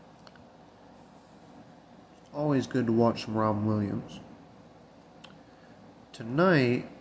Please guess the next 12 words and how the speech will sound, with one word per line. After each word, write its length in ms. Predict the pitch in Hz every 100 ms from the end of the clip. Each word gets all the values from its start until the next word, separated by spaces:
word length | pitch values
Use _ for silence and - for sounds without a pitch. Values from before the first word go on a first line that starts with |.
| - - -
I 80 | 123
think 220 | - 180
I'm 100 | 180
gonna 140 | 143 127
watch 720 | 117 117 117 - - - - - - - - - - - - - - - - - - - - - - 120
Labyrinth 580 | 131 131 110 117 107
again 480 | 117 107 110 107 127 - - -
for, 80 |
like, 260 | 117 117 -
the 80 | 113
tenth 380 | - 123 107 -
time. 420 | 117 110 113